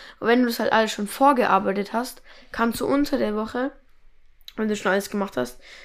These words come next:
irgendwo hin. Zum Beispiel, wir sind dann einmal ins Geiselwind, das war halt dann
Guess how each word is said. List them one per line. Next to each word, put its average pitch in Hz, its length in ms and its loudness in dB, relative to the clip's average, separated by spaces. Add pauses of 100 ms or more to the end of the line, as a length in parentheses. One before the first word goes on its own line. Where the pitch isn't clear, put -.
(260)
irgendwo 220 340 2
hin. 233 260 2
Zum 226 180 -8
Beispiel, 214 500 -2
wir 226 80 -2
sind 214 120 -4
dann 202 200 -2
einmal 202 240 -2
ins 190 140 -8
Geiselwind, 208 600 -2
das 226 160 -10
war 202 100 4
halt 202 140 -2
dann 208 220 -4